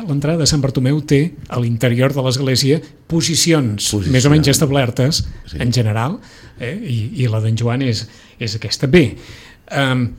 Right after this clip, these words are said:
Speaker 1: quan va arribar aquesta comitiva a casa teva? Fa molt de temps, això?
Speaker 2: Mm, bueno, farà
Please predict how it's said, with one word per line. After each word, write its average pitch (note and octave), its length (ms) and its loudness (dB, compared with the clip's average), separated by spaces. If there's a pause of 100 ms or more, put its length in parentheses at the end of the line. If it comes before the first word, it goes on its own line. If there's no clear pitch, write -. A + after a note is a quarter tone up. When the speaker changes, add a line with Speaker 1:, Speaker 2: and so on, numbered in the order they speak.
(340)
Speaker 1:
quan F#3 240 0
va F3+ 140 0
arribar D#3 260 0
aquesta D3+ 540 0
comitiva C3+ 420 2
a B2 60 0
casa A#2+ 180 0
teva? A#2 300 0 (680)
Fa C3+ 160 2
molt B2 240 2
de A#2 80 -2
temps, C3+ 240 0
això? C3 220 -2 (960)
Speaker 2:
Mm, A#2+ 540 0
bueno, E2+ 260 -4
farà F#2 340 -6